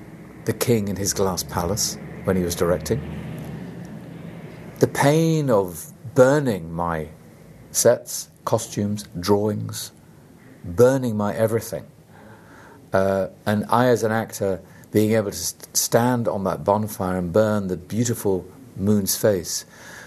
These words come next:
the costume that I was wearing two days ago, um, the drawings of my pretty wife, I, I, Kingsley, burnt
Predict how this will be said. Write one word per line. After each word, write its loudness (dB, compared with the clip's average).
the -2
costume 2
that 2
I 4
was 2
wearing 2
two 0
days 4
ago, -4
um, -2
the 0
drawings 2
of -2
my 0
pretty -4
wife, 2
I, 2
I, 2
Kingsley, 0
burnt 2